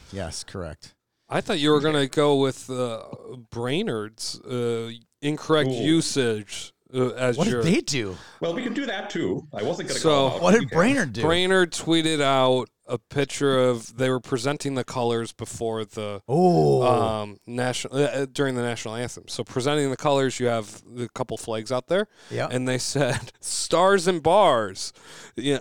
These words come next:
Speaker 2: it's not the stars and bars. The stars
Speaker 3: That's,
Speaker 2: and bars
Speaker 3: that's
Speaker 2: refers to a different flag that is not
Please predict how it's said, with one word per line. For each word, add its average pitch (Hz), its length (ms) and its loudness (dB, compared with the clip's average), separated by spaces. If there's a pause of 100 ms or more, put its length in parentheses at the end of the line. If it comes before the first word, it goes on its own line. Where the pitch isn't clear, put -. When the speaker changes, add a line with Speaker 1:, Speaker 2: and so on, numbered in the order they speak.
Speaker 2:
it's 123 220 -6
not 147 180 0
the 117 80 -8
stars 110 300 -6
and 101 80 -14
bars. - 420 -14 (600)
The 123 60 -12
stars 185 360 4
Speaker 3:
That's, 220 100 2
Speaker 2:
and 190 60 -2
bars 196 420 6
Speaker 3:
that's - 80 -2
Speaker 2:
refers 165 480 4
to 151 100 6
a 131 60 4
different 170 500 2
flag 185 520 4
that 135 200 4
is 127 240 2
not 170 600 2